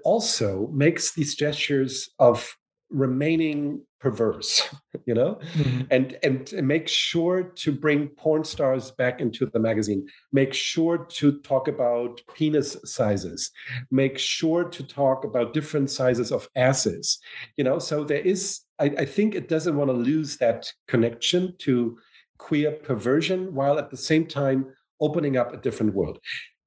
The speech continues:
Speaker 1: If we ask the question whether Butt contributed to a desexualized gay and queer present, would say it can be used this way, it could be read this way, you
Speaker 2: Mm.
Speaker 1: know, it, it has that part.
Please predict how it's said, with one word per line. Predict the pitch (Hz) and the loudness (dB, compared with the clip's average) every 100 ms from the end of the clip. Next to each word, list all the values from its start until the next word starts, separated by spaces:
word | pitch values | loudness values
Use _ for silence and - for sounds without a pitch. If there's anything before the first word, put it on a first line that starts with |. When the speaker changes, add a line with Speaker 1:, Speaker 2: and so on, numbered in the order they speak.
| _ - | _ -8
Speaker 1:
If | 147 | -4
we | 160 156 | 0 2
ask | 170 - | 0 -2
the | 208 | -6
question | - 160 - 156 135 135 131 _ _ _ - | 0 0 0 0 0 0 -6 _ _ _ -4
whether | 131 123 120 - | -2 0 -2 0
Butt | 139 127 - | 2 2 0
contributed | - 160 156 131 123 117 110 - - | -2 -2 0 0 2 2 0 -4 -4
to | 127 120 - | 0 0 0
a | 123 110 | 0 0
desexualized | 110 110 - 165 - 131 120 117 113 113 - | -2 -6 -2 -2 0 2 2 2 -2 -8 -4
gay | 120 123 123 123 _ - | 0 0 -2 -10 _ 2
and | 113 107 | 2 2
queer | - 110 | 0 0
present, | 104 - 131 170 208 - _ _ _ _ _ | 0 -4 0 0 0 -6 _ _ _ _ _
would | 131 147 147 | 4 4 2
say | - 135 131 | -2 0 2
it | 131 - 170 - | 0 -4 -10 -4
can | 151 139 | 0 2
be | 135 | 2
used | 127 180 185 - | 0 0 -2 -2
this | 107 - | -2 2
way, | 98 - | 2 2
it | - | -6
could | - 143 | -8 -4
be | 131 | 0
read | 123 139 - | 0 0 -2
this | 117 - | -4 -2
way, | 92 95 - | -4 -4 -4
you | 147 | 0
Speaker 2:
Mm. | |
Speaker 1:
know, | 123 143 | 0 0
it, | 143 - - - - | -6 -16 -20 -10 -4
it | |
has | - 160 151 | 0 0 0
that | 143 127 - | 0 -2 0
part. | 113 117 | 0 0